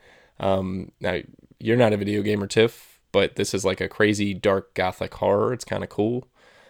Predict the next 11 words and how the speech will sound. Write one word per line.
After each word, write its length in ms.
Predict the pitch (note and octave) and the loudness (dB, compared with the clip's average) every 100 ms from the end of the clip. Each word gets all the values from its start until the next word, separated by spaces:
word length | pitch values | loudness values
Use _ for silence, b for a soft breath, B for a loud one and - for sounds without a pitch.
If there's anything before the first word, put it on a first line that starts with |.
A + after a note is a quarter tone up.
| b - | b -6
Uh, 300 | F#2 F#2 F2+ - | -4 -4 -6 0
Dan, 300 | G2+ G#2 G2+ | 2 2 2
I 80 | G#2 | 2
know 120 | G#2+ | 2
that 80 | G2+ | 2
you 200 | A2+ A#2+ | 0 0
were 160 | A2+ | 2
originally 360 | G#2 G#2 G#2+ G2 | 4 2 0 -2
kind 220 | A2+ G#2 | -4 -6
of 400 | G2 F2+ - _ _ _ _ | -6 -10 -16 _ _ _ _
eh 240 | C#3 B2+ | -2 -2